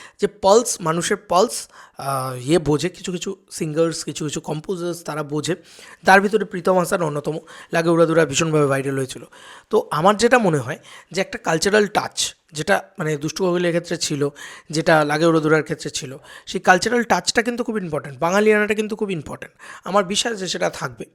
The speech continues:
বাংলাদেশের এই গান, পার্টিকুলার এই যে, আহ, বরবাদের যে আইটেম সং, সেটার ভিতরে থাকবে। আচ্ছা, আহ,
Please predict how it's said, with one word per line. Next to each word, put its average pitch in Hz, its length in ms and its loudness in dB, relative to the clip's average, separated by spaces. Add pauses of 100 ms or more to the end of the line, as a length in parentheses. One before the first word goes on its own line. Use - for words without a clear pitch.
(140)
বাংলাদেশের 147 500 -2
এই 143 140 -4
গান, 135 220 -4 (340)
পার্টিকুলার 165 460 0
এই 160 120 0
যে, 156 200 0 (380)
আহ, - 280 -20 (300)
বরবাদের 160 460 8
যে 156 100 -2
আইটেম 139 260 -6
সং, 143 180 -8 (340)
সেটার 190 240 -2
ভিতরে 170 260 -2
থাকবে। 139 320 -8 (320)
আচ্ছা, 139 220 -8 (300)
আহ, - 220 -18